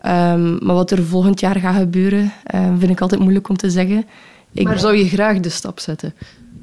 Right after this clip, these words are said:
Speaker 1: Ja, ik denk als zo'n clubs komen, dat dat, ja, een, iets, iets moois is, een grote stap in mijn carrière. Dat wel,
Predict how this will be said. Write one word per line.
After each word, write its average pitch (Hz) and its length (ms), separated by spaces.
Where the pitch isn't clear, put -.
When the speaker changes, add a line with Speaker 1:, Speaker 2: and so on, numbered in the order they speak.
Speaker 1:
Ja, 220 260
ik 220 120
denk 202 160
als 190 180
zo'n 202 260
clubs 196 340
komen, 226 340
dat 190 200
dat, 180 400
ja, 214 400
een, 190 260
iets, - 340
iets 202 240
moois 208 480
is, 220 180
een 202 120
grote 196 260
stap 190 320
in 202 100
mijn 185 140
carrière. 180 460
Dat 202 180
wel, 190 260